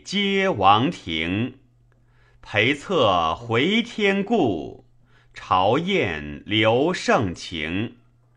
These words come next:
早服深义重，晚达生界清。否来王则杰，太往人悔行。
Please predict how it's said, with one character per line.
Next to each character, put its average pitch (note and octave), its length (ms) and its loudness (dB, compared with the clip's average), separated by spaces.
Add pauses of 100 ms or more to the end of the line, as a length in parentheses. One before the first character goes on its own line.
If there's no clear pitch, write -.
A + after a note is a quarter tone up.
(520)
早 B2+ 380 4
服 C#3 560 2
深 A#3+ 480 2
义 F3 240 0
重， G2 600 0 (480)
晚 F2+ 380 4
达 F#2 560 4
生 F#3+ 600 2
界 C3+ 340 -2
清。 C3 600 -2 (800)
否 G#2+ 360 2
来 G#2 460 4
王 C3+ 480 4
则 C#3 260 2
杰， F#2+ 760 -2 (340)
太 G3+ 380 4
往 D2+ 580 -2
人 B2 500 0
悔 F2+ 400 -4
行。 E2+ 680 -6